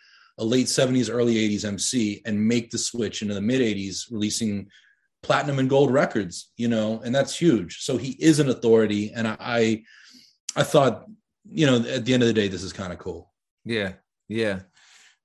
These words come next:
Speaker 2: Um, so another thing that came up, I don't wanna spend too much time on it because we just don't know if it's true. You know, the, the, the sources is what it is, uh,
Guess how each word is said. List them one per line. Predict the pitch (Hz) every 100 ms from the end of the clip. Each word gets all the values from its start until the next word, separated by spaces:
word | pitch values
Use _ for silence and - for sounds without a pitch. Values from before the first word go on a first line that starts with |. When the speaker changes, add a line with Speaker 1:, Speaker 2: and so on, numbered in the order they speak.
| -
Speaker 2:
Um, | 135 131 131
so | - 143
another | 135 156 175
thing | 175 143
that | 120
came | 143 123 113
up, | 107 101 - _ _ _ _ _ _ _ - -
I |
don't | 139
wanna | 151 143
spend | - 143 -
too | - 139
much | 127 120
time | - 120 117 120
on | 123
it | 110
because | 98 107 - 107 104 101 - - _ _ _ _ _
we | 104
just | 113 120 -
don't | 127 98 101
know | 110 107 107 101 - -
if | 101 104
it's | - -
true. | - 113 123 131
You | 95
know, | 101 95 92
the, | 90 -
the, | 98 - -
the | 104
sources | - 117 110 - 107 104 98 - - _ _ _ _ _ _ _
is | 113 104
what | 113 110
it | 104
is, | 107 113 113 - -
uh, | 107 104 104